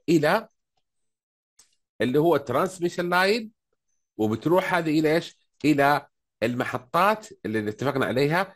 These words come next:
اللي هي السكندري ترانسميشن لاين. سكندري ترانسميشن لاين. طيب، كيف تنتقل؟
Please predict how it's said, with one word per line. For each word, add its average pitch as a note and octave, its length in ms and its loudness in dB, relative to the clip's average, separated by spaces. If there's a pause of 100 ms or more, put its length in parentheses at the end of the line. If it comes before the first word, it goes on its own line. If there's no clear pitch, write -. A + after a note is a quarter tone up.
(100)
اللي C3 100 0
هي C3+ 60 6
السكندري F#3+ 1000 -2 (720)
ترانسميشن D3 640 0
لاين. - 200 -14 (920)
سكندري D#3+ 640 0
ترانسميشن A#2+ 600 -2
لاين. C#2 160 -10 (100)
طيب، G2+ 180 2 (480)
كيف C#4+ 200 4
تنتقل؟ D3 640 0